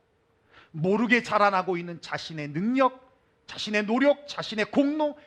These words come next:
자신의 의의 독초가 자라나고 있었고, 그걸 제거하기 위해 오직 주님의 능력만으로, 오직 어린 양의 은혜로만, 오직 예수 그리스도의 능력만으로만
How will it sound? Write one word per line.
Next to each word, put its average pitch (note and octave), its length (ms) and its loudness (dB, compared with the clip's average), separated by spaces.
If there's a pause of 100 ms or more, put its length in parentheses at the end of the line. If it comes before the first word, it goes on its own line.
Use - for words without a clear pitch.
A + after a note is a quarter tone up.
(120)
자신의 - 760 -4
의의 D#4+ 420 4
독초가 F3 760 -2 (840)
자라나고 C3 540 -12
있었고, - 580 -18
그걸 C3 320 -10
제거하기 C3 600 -12
위해 C#3 100 -20 (1120)
오직 G3+ 340 0
주님의 A#3 340 2
능력만으로, A3+ 840 0
오직 G3+ 280 -2
어린 C#4 320 4
양의 C4+ 260 4
은혜로만, A3 540 -2
오직 C4+ 340 -4
예수 C#4+ 300 -2
그리스도의 C#4 340 -2
능력만으로만 A#3+ 1200 0